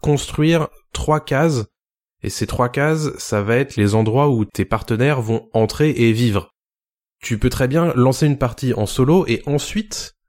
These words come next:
la brancher en multi, parce que tu auras choisi de créer les cases de ces personnages-là.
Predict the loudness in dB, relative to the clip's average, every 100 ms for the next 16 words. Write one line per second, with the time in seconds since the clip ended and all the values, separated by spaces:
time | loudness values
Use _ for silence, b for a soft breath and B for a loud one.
0 | -8 -2 0 0 0 -2 0 2 2 0
1 | 0 -2 -4 _ _ _ -4 -4 -4 -6
2 | -6 _ _ _ -16 -4 2 4 4 0
3 | 0 0 0 0 2 0 2 2 4 2
4 | 0 0 0 -2 -2 -2 -2 -4 -2 -2
5 | -2 -6